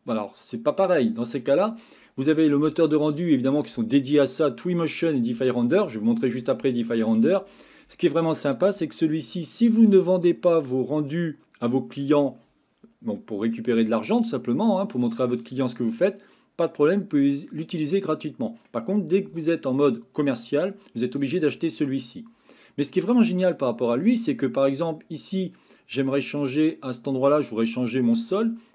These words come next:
Eh bien, je vais venir ici au niveau du matériau, je vais prendre, alors on va prendre ici un bois, on va prendre par exemple ce bois-là, je vais cliquer ici, et je vais directement pouvoir, en faisant un glisser-déplacer, hop, faire ça, vous voyez ?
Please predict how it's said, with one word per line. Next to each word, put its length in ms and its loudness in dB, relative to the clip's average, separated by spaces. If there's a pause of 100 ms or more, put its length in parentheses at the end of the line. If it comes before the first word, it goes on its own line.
(120)
Eh 20 -14
bien, 100 -6
je 100 -4
vais 40 -4
venir 200 0
ici 220 -4
au 20 0
niveau 160 2
du 100 4
matériau, 720 2
je 160 -4
vais 40 0
prendre, 560 -2 (120)
alors 240 -8
on 20 -10
va 120 -4
prendre 220 0
ici 280 -2
un 120 0
bois, 500 0 (840)
on 60 -8
va 80 -6
prendre 240 0
par 100 0
exemple 240 2
ce 160 -6
bois-là, 480 0
je 80 -6
vais 120 -2
cliquer 340 -2
ici, 500 -2 (560)
et 60 -4
je 60 -4
vais 80 0
directement 580 0
pouvoir, 360 0
en 80 -8
faisant 220 -4
un 40 4
glisser-déplacer, 840 -2 (100)
hop, 180 -4 (200)
faire 160 -4
ça, 300 -6
vous 80 -20
voyez ? 320 -2